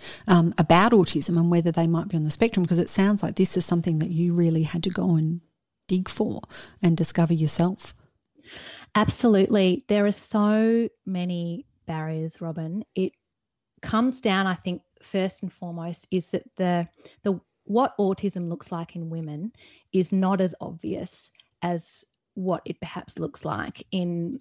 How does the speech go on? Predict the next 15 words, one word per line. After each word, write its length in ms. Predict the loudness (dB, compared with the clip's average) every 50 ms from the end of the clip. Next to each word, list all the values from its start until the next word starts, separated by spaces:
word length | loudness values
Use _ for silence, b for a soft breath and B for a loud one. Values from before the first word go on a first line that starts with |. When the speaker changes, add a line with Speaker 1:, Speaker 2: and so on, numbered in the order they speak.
| _ -6
Speaker 2:
in 180 | -4 -4 -4 -4
the 60 | -6
stereotypical 1000 | -6 -2 0 2 2 4 4 2 2 0 -2 -4 -6 -4 -6 -6 -4 -6 -6 -6 _
boy 440 | -4 -2 0 0 0 0 -2 -2 -4 -4
in 120 | -8 -8
a 40 | -10
classroom. 800 | -8 -8 -6 -6 -6 -6 -10 -12 -10 -8 -6 -4 -4 -6 -8 -10 _ _ _ _ _ _ _ _ _ _ _ _ -20 B B B B B B B
And 120 | 2 2
I 120 | 4 4 2
include, 580 | 0 0 0 0 2 2 4 2 2 0 -4 -8 -12
um, 360 | -10 -10 -10 -10 -10 -10 -12 -14 _ _
gender 220 | -10 -8 -8 -8
diverse 400 | -8 -8 -8 -8 -8 -10 -10 -10
people 500 | -10 -10 -10 -10 -8 -8 -8 -8 -8 -10 -10 -8
in, 340 | -6 -6 -4 -6 -8 -10